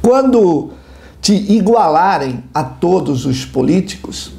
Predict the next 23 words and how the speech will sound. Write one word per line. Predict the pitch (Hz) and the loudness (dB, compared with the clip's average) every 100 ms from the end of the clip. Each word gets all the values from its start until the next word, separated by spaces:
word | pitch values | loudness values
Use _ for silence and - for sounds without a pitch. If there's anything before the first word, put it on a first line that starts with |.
| - - - - - | -20 -18 -18 -12 -2
nós | 180 208 | 0 2
estamos | 240 - 240 240 226 - | 0 0 0 0 -2 -4
trabalhando | - 202 208 185 151 160 185 156 - - - - - - | -4 -2 0 0 0 0 0 -2 -8 -14 -20 -20 -14 -2
com | 175 185 | 0 2
o | 180 | 0
que | 220 | 0
chamamos | 208 226 170 185 214 208 160 | 0 0 0 0 2 2 0
de | 190 - | -2 -2
conformidade | - 247 302 - 220 208 202 202 185 143 165 185 175 208 | -2 -2 -2 -2 0 2 2 2 2 2 2 0 -2 -4
social. | - - 170 - 247 175 117 - - - - - - - | -4 -2 -2 -2 0 2 2 -2 -10 -20 -20 -18 -16 -4
E | 185 214 | 2 2
essa | 254 254 - | 2 0 -2
conformidade | - 285 359 - 220 196 190 139 123 123 127 | 0 0 0 0 0 2 0 0 -2 -2 -6
social | - 147 131 - 151 165 - - - | -4 -4 -4 -2 0 0 -2 -10 -10
eu | 165 156 | -2 0
vou | 139 180 | 2 0
tratar | 196 175 - 185 170 170 | 0 -2 -2 -2 0 0
num | 190 170 | 0 2
outro | 214 311 - 240 | 0 0 -4 -4
vídeo | 196 131 156 175 170 254 - - | -2 -4 -2 -2 -2 -2 -4 -6
desta | 131 170 202 - 240 | 0 2 2 0 -2
nossa | 196 175 180 - 208 | 0 0 -2 -2 -6
série. | - - 131 107 80 | -6 -2 0 0 -4